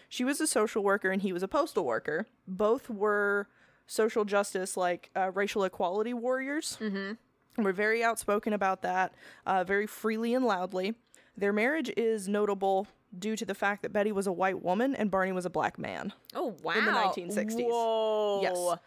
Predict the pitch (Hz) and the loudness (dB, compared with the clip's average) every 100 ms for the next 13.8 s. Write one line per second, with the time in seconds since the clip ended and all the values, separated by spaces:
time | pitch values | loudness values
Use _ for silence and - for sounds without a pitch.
0 | - - _ - 226 196 202 185 165 156 | -20 -20 _ -4 -2 0 0 2 0 -2
1 | 156 - 190 175 180 240 233 302 302 190 | -6 -6 0 0 2 0 0 0 0 0
2 | 196 - - - - 196 196 180 175 247 | -2 -10 -14 -20 -4 -2 0 0 0 -2
3 | 233 185 190 - 208 226 240 277 254 254 | 0 0 0 -2 0 0 0 -2 0 2
4 | 262 240 269 233 - - - _ _ - | 2 0 -2 -2 -4 -16 -20 _ _ -20
5 | _ 262 262 277 233 214 190 - - 185 | _ -2 -2 -2 -2 -2 -4 -8 -2 0
6 | 196 196 185 175 254 - - 226 247 202 | 0 0 -2 0 -2 -2 -4 0 0 0
7 | 190 233 254 233 - - _ - 220 262 | 0 2 2 -2 -6 -20 _ -4 0 2
8 | 269 262 226 208 214 208 190 185 202 196 | 2 0 -2 0 0 -2 -6 -2 0 0
9 | 202 196 190 165 180 180 190 220 233 240 | 2 2 2 0 0 0 2 2 2 0
10 | - - 190 - 165 180 208 220 185 - | -2 -2 -2 -2 0 0 2 0 -2 -2
11 | 180 - 185 135 87 220 - - - - | -6 -6 -2 0 0 -2 -6 -8 -10 -10
12 | - - - - - - 185 247 427 - | -14 -20 -20 -20 -14 -4 -2 0 0 0
13 | 208 196 - 196 185 165 156 | 0 0 0 -2 0 0 0